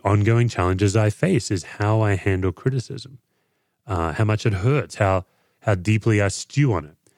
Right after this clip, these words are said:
And I know in some ways I'm kind of unusual. Like, I, I'm a highly sensitive person. I feel deeply.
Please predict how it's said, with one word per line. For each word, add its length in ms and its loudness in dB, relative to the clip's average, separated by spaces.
And 160 2
I 200 0
know 240 2
in 100 2
some 200 0
ways 180 2
I'm 80 0
kind 180 0
of 80 2
unusual. 500 0
Like, 240 0
I, 140 2
I'm 180 -2
a 100 -2
highly 280 0
sensitive 400 -2
person. 340 0
I 100 0
feel 280 0
deeply. 680 0